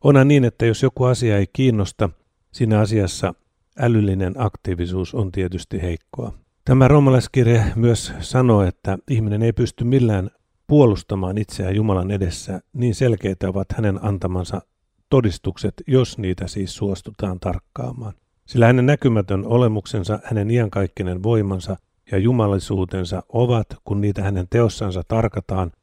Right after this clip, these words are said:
maailman luomisesta asti nähtävinä, niin etteivät he voi itseään millään puolustaa. Roomalaiskirja yksi kaksikymmentä. Miten on, ystävä?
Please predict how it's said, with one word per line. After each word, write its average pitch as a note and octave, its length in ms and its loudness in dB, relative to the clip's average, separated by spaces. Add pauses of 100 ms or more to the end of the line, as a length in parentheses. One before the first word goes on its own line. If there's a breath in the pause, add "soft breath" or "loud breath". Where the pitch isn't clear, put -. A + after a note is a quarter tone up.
(220)
maailman C#3+ 300 6
luomisesta G#2+ 600 4
asti G#2 220 -4
nähtävinä, F2 680 -2 (340)
niin C3+ 180 4
etteivät G2 460 -2
he G2 120 -2
voi F#2+ 280 0
itseään G2+ 440 -6
millään F#2+ 520 -2
puolustaa. E2+ 600 -6 (140)
Roomalaiskirja G2+ 680 -6
yksi - 220 -8
kaksikymmentä. G2 680 -12 (420)
Miten A#2 300 0
on, G#2+ 300 2
ystävä? E2+ 480 -4